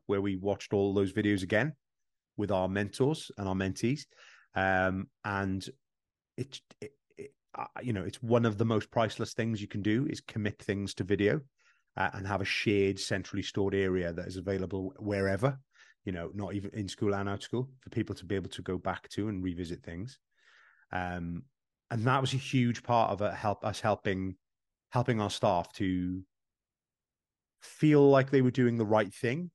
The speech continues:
'cause that's what people wanna do. They wanna feel like they're doing things right. You know, that's how te-, you know, teachers, like, aim to please.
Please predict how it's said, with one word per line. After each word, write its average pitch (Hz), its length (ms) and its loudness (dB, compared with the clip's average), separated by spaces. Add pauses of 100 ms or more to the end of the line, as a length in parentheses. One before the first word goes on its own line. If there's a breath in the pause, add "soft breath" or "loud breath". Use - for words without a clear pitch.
'cause 120 100 -6
that's 139 180 4
what 143 100 0
people 135 220 -2
wanna 117 200 2
do. 113 160 2
They 98 100 2
wanna 120 220 2
feel 135 300 2
like 92 180 0
they're 98 120 -2
doing 98 260 0
things 101 180 -6
right. 117 320 0 (640)
You 117 100 2
know, 87 220 -4
that's 117 200 0
how 113 160 2
te-, - 240 -8
you 120 100 -4
know, 98 120 -4
teachers, 113 640 -4
like, 107 300 -2 (440)
aim 113 220 2
to - 100 -8
please. - 560 -4